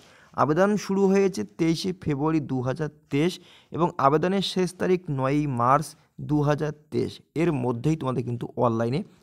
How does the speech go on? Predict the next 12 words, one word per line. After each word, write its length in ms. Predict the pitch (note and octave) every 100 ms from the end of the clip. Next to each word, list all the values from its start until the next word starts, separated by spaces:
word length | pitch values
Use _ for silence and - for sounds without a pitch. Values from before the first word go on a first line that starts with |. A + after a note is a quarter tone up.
| _ -
আবেদন 320 | A2 A2 C#3 -
করতে 220 | A2+ A#2 C#3+
হবে। 200 | C#3+ G#2+ - - - - -
এখানে 320 | D3+ G#3 G#3+ A3+ - D3+
অনলাইনে 360 | E3+ F3+ G3 G3+ - C3+
আবেদন 280 | C#3+ E3 E3+ -
করার 240 | C#3+ D3 D3 C3+
পরেই 240 | C3+ D#3+ D#3+
তোমাদের 240 | C3+ C3 C#3+
কিন্তু 180 | D3 E3+ - B2
একটা 180 | B2 D3+ -
অ্যাপ্লিকেশন 800 | C#3+ D3 D#3 F3+ F#3 E3+ D3 D3+